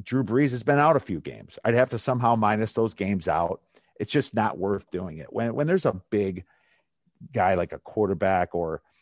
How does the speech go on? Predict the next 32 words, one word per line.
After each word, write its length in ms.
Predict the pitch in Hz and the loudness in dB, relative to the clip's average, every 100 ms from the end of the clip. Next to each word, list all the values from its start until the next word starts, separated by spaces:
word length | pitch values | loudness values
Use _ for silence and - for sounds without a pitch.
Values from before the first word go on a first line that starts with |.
| _ - _ _ | _ -20 _ _
a 80 | - | -10
cluster 680 | - - - 117 95 - 98 | -10 -10 0 0 0 -2 -2
injury 340 | 98 95 98 95 | -2 -2 0 0
of 120 | 87 | -2
linebackers 680 | 87 98 87 87 - 95 82 | -2 -2 0 -2 -2 -6 -8
or 60 | |
something 340 | - 98 92 90 | -8 -6 -4 -4
like 220 | 87 78 | -4 -2
that, 180 | 87 85 | -2 -2
I 80 | |
tend 280 | 90 - 127 | -4 -4 -4
to 60 | 95 | -4
shade 360 | - 92 90 | -4 -2 -2
away 260 | 80 78 78 | -2 -6 -8
from 340 | - 85 78 76 _ _ _ | -8 -10 -10 -14 _ _ _
running 400 | 87 90 90 85 - | -6 -4 -4 -6 -8
perfect 420 | - 90 - - | -6 -4 -6 -10
numbers. 380 | 80 80 82 - | -10 -8 -10 -6
So 120 | 95 | -4
I 60 | 87 | -2
go 160 | 90 | -4
back 280 | 82 87 - | -4 -4 -4
to 60 | - | -8
my 140 | 87 | -8
power 340 | - 87 82 82 | -6 -4 -2 -2
ratings. 500 | 80 80 90 - - _ - _ - | -4 -6 -8 -14 -20 _ -20 _ -2
My 100 | 147 | 0
power 300 | - 151 135 | 4 4 6
ratings 240 | 127 107 | 4 0
has 260 | 110 104 95 | 0 0 0
the 80 | |
Saints 540 | 95 - 95 95 - | -6 -4 -4 -4 -8